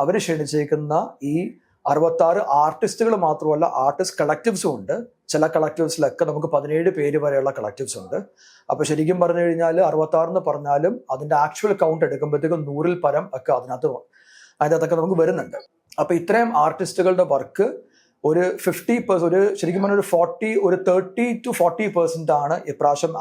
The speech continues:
ആസ്പെൻ മോൾ ഹൗസ് അതിന്റെ ഡയറക്ടേഴ്സ് ബംഗ്ലാവും സ്ക്വയർ ഗോഡൗണിലും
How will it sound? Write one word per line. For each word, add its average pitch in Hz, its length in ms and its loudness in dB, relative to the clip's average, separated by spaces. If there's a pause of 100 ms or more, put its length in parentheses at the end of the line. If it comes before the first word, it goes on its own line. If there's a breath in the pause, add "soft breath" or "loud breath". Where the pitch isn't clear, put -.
ആസ്പെൻ 147 340 -2
മോൾ 143 240 2
ഹൗസ് 117 280 0 (100)
അതിന്റെ 131 320 -4
ഡയറക്ടേഴ്സ് 120 480 -6
ബംഗ്ലാവും 110 480 -2 (600 soft breath)
സ്ക്വയർ 160 400 2
ഗോഡൗണിലും 143 560 0